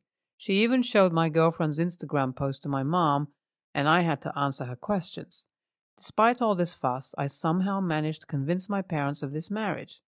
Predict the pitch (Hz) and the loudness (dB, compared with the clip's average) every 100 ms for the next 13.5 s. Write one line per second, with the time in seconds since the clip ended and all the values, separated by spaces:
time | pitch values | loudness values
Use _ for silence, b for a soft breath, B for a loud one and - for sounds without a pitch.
0 | _ - 247 269 214 202 175 151 151 165 | _ -6 -2 0 2 4 4 2 0 -4
1 | - 196 175 160 151 - 151 143 147 143 | -2 0 2 2 0 -2 0 0 -2 -4
2 | 139 147 151 156 175 196 175 170 - 151 | -4 -6 -2 0 0 0 -4 -6 -8 -6
3 | 156 151 147 147 147 151 143 165 147 - | -4 -6 -4 -4 -4 -6 -4 -4 -4 -8
4 | - _ _ _ - 170 - 196 196 190 | -16 _ _ _ -6 -6 -2 0 2 2
5 | 175 170 - 175 202 240 214 170 156 143 | 0 -2 -2 -2 0 0 0 0 0 0
6 | 147 156 156 160 139 160 139 151 - 135 | -4 -4 -4 -6 -8 -8 -8 -8 -10 -12
7 | 143 _ _ _ - - 185 180 180 160 | -14 _ _ _ -20 -6 -2 0 0 0
8 | 156 - - 151 147 - 147 - 147 147 | 0 -2 -6 -4 -4 -6 -12 -8 -6 -4
9 | 143 156 147 151 160 156 147 139 135 131 | -4 -4 -6 -6 -6 -8 -8 -6 -6 -6
10 | 127 127 _ _ _ _ - 214 196 214 | -10 -14 _ _ _ _ -2 4 6 4
11 | - 247 208 190 - 160 151 143 143 143 | 4 4 4 2 0 0 2 4 2 0
12 | 156 156 190 196 202 196 180 165 147 156 | -4 -4 -2 -2 0 0 0 0 -2 -4
13 | 147 - 151 147 147 | -6 -10 -10 -10 -10